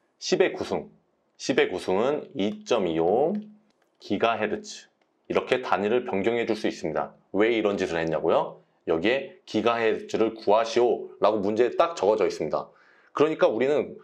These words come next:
공식을 알아야 돼요. 기가헤르츠가 몇인지 알아야 돼요. 자성체의 자속 밀도가 세제곱센티미터로 나와 있어요. 근데 문제에서 주어진 거는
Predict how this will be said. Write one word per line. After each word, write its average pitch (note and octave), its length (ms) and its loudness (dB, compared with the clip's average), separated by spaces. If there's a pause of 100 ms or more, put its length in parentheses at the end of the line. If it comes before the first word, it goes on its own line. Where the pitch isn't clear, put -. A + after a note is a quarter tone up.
공식을 E3+ 420 2
알아야 A2+ 340 2
돼요. D#2 260 -4 (340)
기가헤르츠가 D#3 760 2
몇인지 B2 440 0
알아야 F#2+ 380 2
돼요. D2 220 -8 (560)
자성체의 C3+ 800 0
자속 C3 280 -2
밀도가 A2 600 0 (420)
세제곱센티미터로 G3+ 1000 0
나와 E2 220 2
있어요. D2 340 -8 (760)
근데 B2+ 280 2
문제에서 D3 600 0
주어진 G2 380 0
거는 C3 480 -2